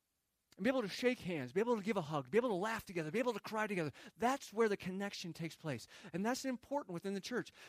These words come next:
to be able, one, worship God and be able to connect with him, but also be able to connect with others, be able to connect and reach out, and be able to share together in a way that technology cannot do. So first, to worship. Second, to connect.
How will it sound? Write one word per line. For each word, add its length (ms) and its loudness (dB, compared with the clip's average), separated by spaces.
to 40 -12
be 60 4
able, 280 6
one, 340 4
worship 520 0
God 300 4
and 120 2
be 40 6
able 140 6
to 80 -4
connect 320 2
with 100 -2
him, 140 0
but 160 0
also 240 -6
be 60 2
able 160 4
to 80 -4
connect 340 -2
with 180 -6
others, 280 -2
be 80 -2
able 100 0
to 80 -6
connect 540 -4
and 200 -4
reach 360 -2
out, 260 -4
and 80 -4
be 60 6
able 80 4
to 80 -4
share 460 0
together 520 -6
in 120 6
a 60 6
way 400 4
that 180 4
technology 720 0
cannot 580 -2
do. 260 -4
So 140 0
first, 400 4
to 100 -2
worship. 420 0
Second, 380 0
to 80 -4
connect. 380 -2